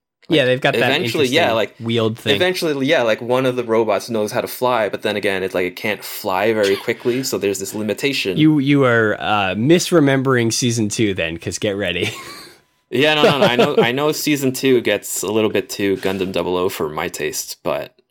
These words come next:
Speaker 2: um, no, season, uh, season one, I will say,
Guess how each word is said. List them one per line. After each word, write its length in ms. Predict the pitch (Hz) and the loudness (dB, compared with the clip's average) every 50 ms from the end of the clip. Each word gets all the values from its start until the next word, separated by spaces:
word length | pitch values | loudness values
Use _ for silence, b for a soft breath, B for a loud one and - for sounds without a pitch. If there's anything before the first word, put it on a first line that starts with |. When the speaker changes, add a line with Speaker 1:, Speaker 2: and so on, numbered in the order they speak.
| _ _ _ _ - | _ _ _ _ -10
Speaker 2:
um, 640 | 69 69 67 - - - - - - - - - _ _ _ _ _ _ _ _ _ | -6 -6 -6 -6 -8 -10 -12 -14 -16 -18 -20 -20 _ _ _ _ _ _ _ _ _
no, 200 | 107 107 101 90 | -4 -4 -2 -2
season, 440 | 92 - - 135 139 139 151 131 131 | -2 -2 0 0 0 0 -2 -6 -6
uh, 120 | - 151 - - _ | -10 -12 -12 -12 _
season 460 | - - - - 170 170 160 160 151 | -10 -6 -2 0 0 2 2 0 0
one, 200 | 156 151 143 135 | 0 0 0 0
I 140 | 113 78 101 | -2 -2 0
will 100 | 110 117 | 0 0
say, 460 | 117 - - 117 107 98 87 - - | -2 0 0 0 0 0 -2 -6 -10